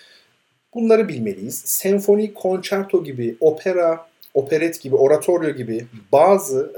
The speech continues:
e, formları hiç olmazsa temel manada bilmemiz gerekir. Yani, e, konçertoyu senfoniden ayıran şey nedir? Bunları bilmek gerekir. Onun dışında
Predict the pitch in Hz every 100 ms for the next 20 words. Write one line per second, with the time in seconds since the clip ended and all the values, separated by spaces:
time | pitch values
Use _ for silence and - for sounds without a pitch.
0 | 110 110 - - 131 135 131 123 127 127
1 | - 175 143 127 - 127 - 143 160 147
2 | 123 113 104 101 98 117 113 113 113 101
3 | 90 - - 101 110 110 104 _ _ _
4 | - 117 113 110 101 _ _ _ _ _
5 | - 151 - 190 175 170 165 - 143 139
6 | 151 147 156 139 135 135 - 131 123 113
7 | 120 - _ _ _ _ _ _ _ _
8 | _ _ _ 180 196 180 165 123 107 -
9 | - 120 - 113 _ _ _ _ _ -
10 | 185 208 202 196 196 190 196